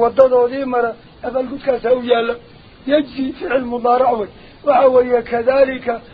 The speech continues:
sidaa qoladii hore Abaalgudka loogu darbaybaa, yajzillaahu eebba u abaalgudi doonaa, almuttaqiina ilaa yawmil qiyaama. Ilaah wixii ka baqa, ee is ilaaliya, tan iyo qiyaamo, abaalgudkaasaa u yaal.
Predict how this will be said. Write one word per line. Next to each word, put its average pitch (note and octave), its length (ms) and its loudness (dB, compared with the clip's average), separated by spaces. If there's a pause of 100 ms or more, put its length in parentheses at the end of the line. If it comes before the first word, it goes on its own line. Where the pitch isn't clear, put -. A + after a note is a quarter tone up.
(240)
sidaa B3 280 2
qoladii A3+ 560 -2 (100)
hore A3 220 4 (720)
Abaalgudka B3 680 0
loogu A#3+ 460 2
darbaybaa, B3 760 0 (380)
yajzillaahu B3 640 -2 (160)
eebba A#3+ 200 2
u C4+ 100 -10 (100)
abaalgudi B3+ 580 -4
doonaa, B3 320 0 (340)
almuttaqiina A#3+ 760 -6
ilaa A#3+ 220 0
yawmil A3+ 320 -4
qiyaama. A3 320 0 (800)
Ilaah A#3 360 2
wixii A#3+ 300 -4
ka B3 160 2
baqa, A#3+ 320 0 (380)
ee D4 220 10
is B3 140 -18
ilaaliya, A#3 520 -6 (360)
tan C#4 220 2
iyo B3 240 -4
qiyaamo, B3 540 -2 (460)
abaalgudkaasaa B3+ 800 0
u B3 40 -12
yaal. A3 200 -2